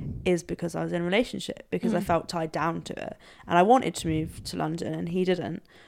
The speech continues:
Speaker 1: So it was kind of like, it felt, yeah, like my wings were clipped. I don't know.
Speaker 2: Mm.
Speaker 1: Like, it felt like I, I needed to do it for me.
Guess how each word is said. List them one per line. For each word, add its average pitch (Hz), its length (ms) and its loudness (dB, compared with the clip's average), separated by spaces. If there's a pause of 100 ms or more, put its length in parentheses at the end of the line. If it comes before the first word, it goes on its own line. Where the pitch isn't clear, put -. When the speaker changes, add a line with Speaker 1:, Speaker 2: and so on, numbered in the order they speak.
Speaker 1:
So 175 240 6
it 165 160 6
was 175 140 2
kind 190 240 6
of 180 80 -2
like, - 520 4 (1300)
it 185 80 2
felt, 190 420 10
yeah, 180 360 10
like 185 520 2 (220)
my 185 280 2
wings 202 540 0
were 220 80 4
clipped. - 540 0
I 202 80 10
don't 202 140 8
know. 202 40 6 (140)
Speaker 2:
Mm. 190 40 4
Speaker 1:
Like, 180 180 6
it 190 60 -2
felt 190 360 4 (880)
like 190 280 2
I, 190 160 10
I 190 180 6
needed 190 240 6
to - 80 -8
do 190 80 8
it 180 120 8
for - 140 -4
me. 180 420 0